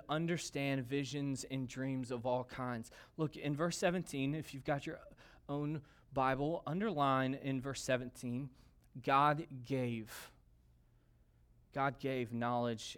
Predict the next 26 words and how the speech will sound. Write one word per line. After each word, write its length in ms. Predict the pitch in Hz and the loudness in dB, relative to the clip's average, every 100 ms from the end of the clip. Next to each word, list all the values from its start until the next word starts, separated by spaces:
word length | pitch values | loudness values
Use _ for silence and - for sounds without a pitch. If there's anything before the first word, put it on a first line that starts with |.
| - | -8
and 120 | 120 | -6
understanding. 720 | 117 110 - 113 110 101 101 - - _ _ _ _ _ _ - - _ _ _ _ _ - _ _ _ _ - | -4 -6 -8 -6 -6 -8 -12 -18 -20 _ _ _ _ _ _ -20 -20 _ _ _ _ _ -20 _ _ _ _ -2
So 200 | 196 180 180 151 | 0 0 -2 2
Daniel 640 | 185 254 180 127 151 175 - - | 4 6 6 2 0 -4 -8 0
has 280 | 180 165 | 2 2
the 120 | 135 135 120 | 0 -4 -2
gall 400 | 175 170 220 233 | 6 10 12 12
to 140 | 226 165 | 8 -2
stand 500 | - 170 185 180 151 | -2 2 4 4 8
up 340 | 135 135 - - - - | 8 6 2 -18 -18 -8
to 100 | 143 | -2
this 200 | 147 - | -2 2
guy. 280 | 180 156 | 4 4
He's 120 | 139 135 | 4 0
like, 120 | 139 | 0
"Man, 240 | 147 160 | 2 4
this 200 | 175 226 | 4 2
is 160 | 185 - | -2 -2
not 380 | 165 175 208 226 | 4 8 8 6
where 140 | 180 | 4
God's 380 | 151 151 147 120 | 6 6 6 4
leading 340 | 143 131 131 131 | -4 -4 -4 -6
us. 140 | - - - 185 | -8 -12 -2 8
God's 300 | 190 247 208 | 12 12 10
more 180 | 202 | 4
powerful." 680 | 185 151 135 131 - 139 160 | 4 4 4 4 0 -4 -4